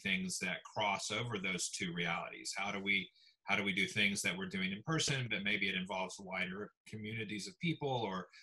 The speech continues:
other folks who might not normally come but can have access, and what does that look like? And, uh, you know, that has been, um,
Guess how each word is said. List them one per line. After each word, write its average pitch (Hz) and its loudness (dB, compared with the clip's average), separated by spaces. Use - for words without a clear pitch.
other 107 2
folks - -2
who 104 -4
might 98 0
not 90 -4
normally 95 -4
come 127 2
but 101 -2
can 92 -4
have 92 -4
access, 110 0
and 98 -6
what 101 -6
does 95 -6
that 90 -6
look - -2
like? 92 -2
And, 113 6
uh, 104 4
you 113 0
know, 104 6
that 120 6
has 120 2
been, 107 4
um, 98 -2